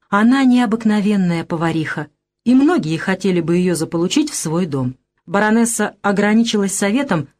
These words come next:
заниматься своими делами и не лезть в чужие. Ну, в общем, что-то такое в этом роде. Потом все повторилось и со старичком Жозефом. Когда мы узнали, что его приютил трактирщик Грилье, мы все вздохнули с облегчением.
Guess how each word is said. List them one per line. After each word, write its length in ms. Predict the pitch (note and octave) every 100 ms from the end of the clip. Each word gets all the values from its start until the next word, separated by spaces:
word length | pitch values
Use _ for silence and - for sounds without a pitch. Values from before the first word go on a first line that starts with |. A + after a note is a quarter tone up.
| -
заниматься 560 | F3 G#3+ A3 C4 B3+
своими 360 | G#3+ G3 G3+ G#3
делами 500 | G#3+ G#3+ E3+ D3 C3+ _ _
и 100 | G#3
не 140 | G#3+
лезть 240 | G3+ A#3 A#3
в 80 | -
чужие. 500 | A3 E3+ C#3 C3 C3 _ _ _ _ _ _
Ну, 160 | F#4 E4+
в 40 |
общем, 440 | C#4+ C#4+ A3+ F3+ - _
что-то 300 | - - F3
такое 460 | F#3+ F#3+ F#3+ E3+ D3+
в 40 |
этом 240 | E3+ F3 D3+
роде. 300 | D3 B2+ B2+ _ _ -
Потом 300 | B3+ F#4 F#4
все 220 | - D4
повторилось 680 | C4 - A#3+ D4 C4+ C4
и 40 | A#3
со 120 | A#3
старичком 680 | G#3+ G#3+ G#3 - C4+ B3+ A#3
Жозефом. 640 | F3 G3+ E3 D#3+ - D3+ - _
Когда 280 | - F#3 G3
мы 100 | F#3+
узнали, 340 | F#3+ G#3 A3
что 220 | G3 - F#3+
его 180 | F#3+
приютил 600 | G#3 G3 F#3 F#3 A3+ G3 - _
трактирщик 720 | G#3+ G#3 - G#3+ - E3 -
Грилье, 480 | F3 F#3+ G3 C4 D4+ _ _
мы 160 | C#4 F4+
все 240 | - C4
вздохнули 540 | F3+ D3+ D3 F3+ G3
с 120 | E3 -
облегчением. 720 | C#3+ D3+ - D3 C#3 C3+ C3